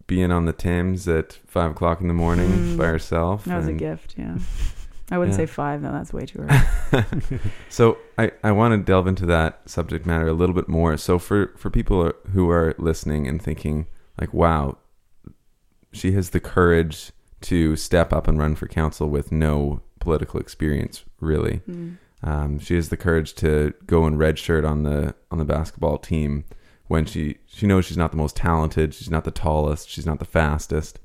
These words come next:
Speaker 1: but she's out there and she's willing to put in the work. How, how do you think people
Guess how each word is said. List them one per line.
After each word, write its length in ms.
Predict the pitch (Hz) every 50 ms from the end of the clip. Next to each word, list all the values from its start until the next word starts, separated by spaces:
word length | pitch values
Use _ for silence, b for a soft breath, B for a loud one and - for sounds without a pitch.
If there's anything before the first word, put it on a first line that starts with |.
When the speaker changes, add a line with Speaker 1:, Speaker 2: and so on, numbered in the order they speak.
| b b b b b b -
Speaker 1:
but 120 | 82 -
she's 220 | - - 80 80
out 160 | 82 80 76 -
there 260 | 80 78 76 71 64
and 300 | 60 69 76 76 76 -
she's 220 | - 78 76 73 73
willing 320 | 76 78 76 76 76 73
to 160 | - - 78 73
put 220 | - - - 78
in 120 | 76 73
the 80 | 73 71
work. 360 | 73 76 76 73 - - - b b b b b b b b b b b b b b b b - - - _ _ _ _ -
How, 480 | - 101 104 101 104 113 113 107 - - _ _ _ - - _ -
how 220 | - - 120 127
do 80 | 135 139
you 100 | 135 135
think 260 | 135 127 113 107 - -
people 560 | 104 101 - - 90 85 82 80 - -